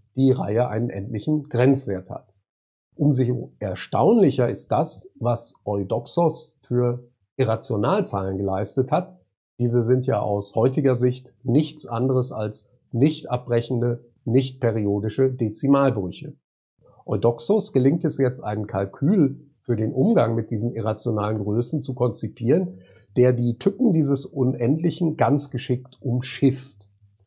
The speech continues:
Aber fangen wir mal vorne an. Eudoxos ist, wie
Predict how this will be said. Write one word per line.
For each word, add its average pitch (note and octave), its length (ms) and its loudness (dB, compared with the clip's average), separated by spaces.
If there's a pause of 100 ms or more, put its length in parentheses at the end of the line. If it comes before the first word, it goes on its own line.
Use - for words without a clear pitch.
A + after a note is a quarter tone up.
(420)
Aber C3 180 2
fangen G#3 240 0
wir F#3 80 6
mal D3 320 2
vorne A2 400 0
an. - 220 -14 (500)
Eudoxos D3 540 0
ist, - 400 -4
wie C3 340 -2